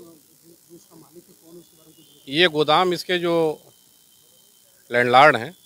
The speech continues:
Speaker 2: अनिल अग्रवाल हैं, और उनसे पूछताछ किया गया। उन्होंने बिना किसी agreement के और बिना किसी जानकारी के, मतलब बिना किसी agreement के अवैध रूप से पटाखा रखवाने के लिए उन्होंने अपनी सहमति प्रदान किया था। उनसे पूछताछ की जा रही है।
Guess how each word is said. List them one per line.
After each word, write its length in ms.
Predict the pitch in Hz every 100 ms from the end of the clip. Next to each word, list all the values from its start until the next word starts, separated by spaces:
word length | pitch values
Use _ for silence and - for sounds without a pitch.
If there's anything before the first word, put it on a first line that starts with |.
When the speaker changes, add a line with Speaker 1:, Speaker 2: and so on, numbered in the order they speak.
| -
Speaker 2:
अनिल 200 | 104 131
अग्रवाल 420 | 120 104 104 113
हैं, 140 | 123 190 _ _ _ _ - - -
और 260 | 113 120 120
उनसे 540 | 120 120 143 139 135 127 _ _ _ _ _ _
पूछताछ 420 | 135 143 - 135 -
किया 180 | 120 117
गया। 260 | 127 185 - 117
उन्होंने 340 | 117 135 135
बिना 220 | 120 131
किसी 280 | 127 117 131
agreement 440 | 113 117 113 123
के 160 | 123 151 - - _ _ _ _ 110
और 100 | 107
बिना 200 | 113 127
किसी 220 | 120 123
जानकारी 460 | 113 104 107 120
के, 120 | 104 104
मतलब 300 | 110 135 123 -
बिना 220 | 110 143 147
किसी 240 | - 127
agreement 420 | 123 120 131 143
के 160 | 110 175 - _ _ _ _ 110
अवैध 300 | 113 160 151
रूप 180 | 151
से 180 | 143 139
पटाखा 400 | 120 113 113 123
रखवाने 360 | 117 110 110 127
के 100 | 110
लिए 120 | 110
उन्होंने 260 | 107 104 107
अपनी 180 | 107
सहमति 340 | 101 92 95 113
प्रदान 280 | 92 90 92
किया 220 | 104 104
था। 160 | - 185
उनसे 180 | 101 104
पूछताछ 420 | - 101 - 98
की 140 | -
जा 100 | 87
रही 160 | 87
है। 80 | 104